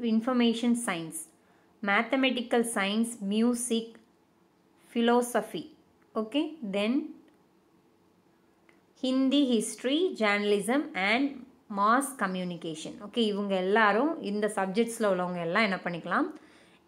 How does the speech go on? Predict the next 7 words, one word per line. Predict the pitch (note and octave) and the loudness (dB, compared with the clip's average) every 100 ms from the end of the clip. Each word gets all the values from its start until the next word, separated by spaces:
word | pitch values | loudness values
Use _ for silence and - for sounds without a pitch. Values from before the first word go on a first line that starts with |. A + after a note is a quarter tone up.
| G#3+ | -2
எழுதிக்கலாம். | G3 A3+ A#3+ A#3 F3+ D3 - _ - G3+ | 2 2 0 -4 -10 -10 -18 _ -6 -4
ஓகே, | A#3+ D#4+ D#4 - - - _ _ - F#3 | 0 0 -2 -12 -20 -20 _ _ -8 0
then | G#3+ B3+ D4 C#4+ - G#3+ | 2 4 2 0 -2 2
இதோடைய | A#3 A#3+ B3 A#3+ - | 4 6 4 2 4
பேட்டர்ன், | G#3+ B3 C4 A3 F3 - A3 | 4 4 2 -2 -2 -6 0
பேப்பர் | A#3 A#3+ C4 B3+ A3 | 0 2 2 2 2
மோடு. | G3 G#3 A#3+ A3+ | 2 2 4 2